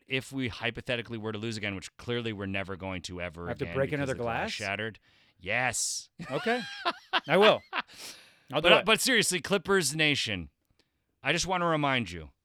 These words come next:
Speaker 1: we came into the playoffs at the two seed, something we've never done. We
Speaker 2: Toot toot.
Speaker 1: just won a playoff series in less than seven under the coaching prowess of former coaching champion Doc Rivers,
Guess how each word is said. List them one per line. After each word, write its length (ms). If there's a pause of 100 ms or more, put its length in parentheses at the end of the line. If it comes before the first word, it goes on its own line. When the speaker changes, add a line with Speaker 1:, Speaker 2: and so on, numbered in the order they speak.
(520)
Speaker 1:
we 120
came 340
into 200
the 100
playoffs 420
at 80
the 80
two 220
seed, 260
something 300
we've 180
never 440
done. 320 (800)
We 100
Speaker 2:
Toot 120
toot. 60
Speaker 1:
just 380
won 500
a 80
playoff 560
series 540
in 140
less 260
than 160
seven 600 (500)
under 340
the 140
coaching 680
prowess 640 (440)
of 200 (260)
former 680
coaching 420
champion 380
Doc 260
Rivers, 520